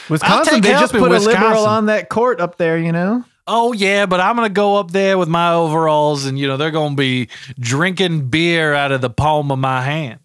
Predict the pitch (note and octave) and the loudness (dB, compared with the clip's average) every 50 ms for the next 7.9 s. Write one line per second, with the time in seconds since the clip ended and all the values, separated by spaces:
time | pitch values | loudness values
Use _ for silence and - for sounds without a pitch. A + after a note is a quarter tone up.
0 | _ _ - - A3 A3+ B3 C#4+ E4+ D#4 D4+ D4+ G#3+ G3 - - C#4 A#3 B3+ E4 | _ _ -8 -4 -2 0 0 0 0 0 -2 -2 -2 -4 -2 -2 -2 0 0 0
1 | F4+ F4+ - E4+ D#4+ D#4+ D#4+ C#4+ A#3 C4 C4 C4 C4 B3+ C4 - B3+ A#3+ - B3 | -2 -2 -2 -2 -2 0 0 0 0 0 0 0 -2 -2 -2 -2 -2 -2 0 0
2 | B3 G3+ F3 G3 G3 E3 E3 F3 E3 D3 C#3 F#3+ A3+ - C#4 B3+ B3+ B3 A3+ A3+ | 0 2 2 0 0 0 0 0 0 0 -2 -2 -2 0 0 0 0 2 0 2
3 | G#3+ F#3+ F3+ E3 D3+ D3+ C#3 F#3 G#3+ - - A3+ G#3 E3+ - D3+ D3 D3 - - | 0 0 0 0 -2 0 -2 -2 -2 -2 -2 -2 -2 -2 0 -2 -2 -2 -4 -4
4 | E3 E3 F#3 F3+ G3 E3 - E3+ C#3+ C3 B2+ B2 A#2+ A#2+ A#2+ B2 - _ _ _ | -2 -2 0 -2 -2 -2 -2 -2 0 0 0 -2 -2 -2 -4 -6 -8 _ _ _
5 | _ _ _ _ _ _ _ _ _ _ _ _ _ - C3 B2 - D#3+ F3+ G#3 | _ _ _ _ _ _ _ _ _ _ _ _ _ -6 -6 -4 -2 -2 -2 -2
6 | - - - - _ _ _ _ - C3+ D3 E3 F3+ E3+ E3+ D#3+ E3 E3+ E3 E3+ | -2 -8 -14 -16 _ _ _ _ -4 -2 -2 0 0 0 0 0 2 2 0 0
7 | E3 - D#3+ E3+ F#3 E3+ C#3 - F3+ F3+ D#3+ D3 C#3 C#3 C3+ C3+ C3+ | -2 -2 0 0 0 0 0 0 0 0 0 0 0 0 -2 -4 -6